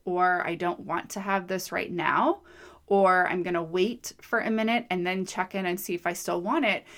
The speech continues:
Just that subtle shift of, "I can't have this," to, "I'm choosing not to have this," it really shifts the balance of power from, "I can't have this," it feels very restrictive, it feels very,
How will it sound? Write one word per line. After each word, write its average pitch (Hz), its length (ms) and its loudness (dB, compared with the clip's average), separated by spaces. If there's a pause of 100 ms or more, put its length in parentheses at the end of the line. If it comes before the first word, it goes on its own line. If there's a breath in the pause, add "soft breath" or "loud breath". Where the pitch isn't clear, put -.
(300 loud breath)
Just 453 320 -2
that - 220 -4
subtle 214 340 2
shift 190 380 -2
of, 160 200 -4
"I 156 120 -4
can't - 340 -4
have 226 240 -2
this," 190 280 -4
to, 185 220 -4
"I'm 175 200 -4
choosing 254 420 -2
not 165 240 -2
to 170 80 -8
have 160 300 -4
this," 160 360 -6 (1200 loud breath)
it 202 220 -2
really 277 260 4
shifts - 680 0
the 185 640 4 (140)
balance 214 480 0
of - 160 -8
power - 580 -4 (160)
from, 175 640 4 (200)
"I 180 80 -4
can't 302 340 -2
have 202 280 2
this," 180 420 -2
it 196 120 -6
feels 185 300 -2
very 170 240 -4
restrictive, 233 680 -2
it - 120 -4
feels 185 300 -4
very, 170 560 -4